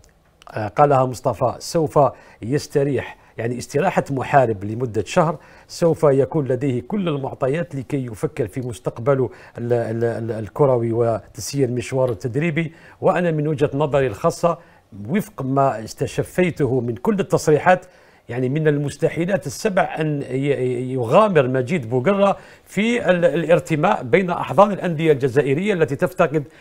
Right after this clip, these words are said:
لكل المعطيات العلمية. وعندما أخ-، يعني أخفق مجيد بوغرة بين قوسين لأنه لم يخفق، عندما أخفق بالتتويج، الإخفاق يعود إلى ذلك النقص الموجود في التكوين القاعدي لذلك اللاعب الذي كان يشرف عليه في الشان.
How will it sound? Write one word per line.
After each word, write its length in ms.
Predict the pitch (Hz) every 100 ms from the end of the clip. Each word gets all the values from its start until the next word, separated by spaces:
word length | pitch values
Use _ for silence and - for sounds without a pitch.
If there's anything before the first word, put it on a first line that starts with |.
| -
لكل 320 | 135 - 214
المعطيات 580 | 165 151 127 139 156 151
العلمية. 600 | 135 127 127 139 131 117 - - -
وعندما 600 | 117 131 127 135 131 - - - -
أخ-، 520 | 120 120 - - -
يعني 300 | 135 135 -
أخفق 360 | - - 170 156
مجيد 400 | 143 131 135 117
بوغرة 360 | 131 170 165
بين 260 | 120 127 123
قوسين 420 | - 120 - 123
لأنه 420 | 117 113 104 101
لم 160 | 113 135
يخفق، 360 | 175 - 190 190 - - -
عندما 340 | 170 185 175
أخفق 340 | 170 - 190 160
بالتتويج، 640 | 147 - 165 185 214 202 - - - _ 143
الإخفاق 560 | 147 147 - - 185 139
يعود 500 | 131 143 160 220 160
إلى 580 | - 151 143 139 123 - _ -
ذلك 360 | 151 226 240 180
النقص 420 | 170 175 - -
الموجود 580 | 151 147 143 127 160 127
في 120 | 156
التكوين 480 | - 151 170 180 156
القاعدي 560 | 139 - 190 180 165
لذلك 460 | 151 135 208 214 -
اللاعب 360 | 175 220 233 185
الذي 200 | 175 175
كان 240 | 220 196
يشرف 440 | 180 208 185 170
عليه 340 | - 202 208 185
في 60 |
الشان. 320 | 147 - 131